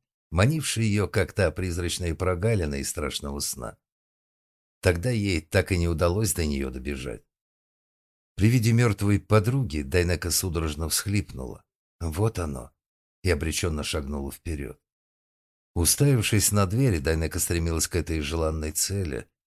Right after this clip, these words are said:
но тело не повиновалось ей. Хотелось бежать, да сил хватило только на то, чтобы оторвать от пола отяжелевшую ногу и сделать замедленный шаг.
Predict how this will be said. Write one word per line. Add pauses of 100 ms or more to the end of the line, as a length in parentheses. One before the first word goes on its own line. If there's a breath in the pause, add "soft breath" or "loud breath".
(320)
но
тело
не
повиновалось
ей. (380)
Хотелось
бежать,
да
сил
хватило
только
на
то,
чтобы
оторвать
от
пола
отяжелевшую
ногу (240)
и
сделать
замедленный
шаг.